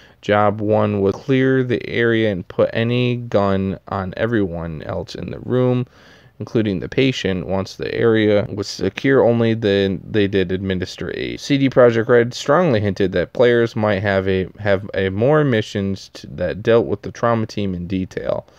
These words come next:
Most importantly of all, a player standing in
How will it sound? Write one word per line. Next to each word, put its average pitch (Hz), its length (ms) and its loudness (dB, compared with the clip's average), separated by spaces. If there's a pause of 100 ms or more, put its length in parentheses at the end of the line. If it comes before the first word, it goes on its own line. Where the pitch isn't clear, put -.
(400)
Most 117 200 2
importantly 135 480 4
of 123 80 6
all, 117 320 8
a 98 120 0
player 120 320 4
standing 107 460 -2
in 98 180 -6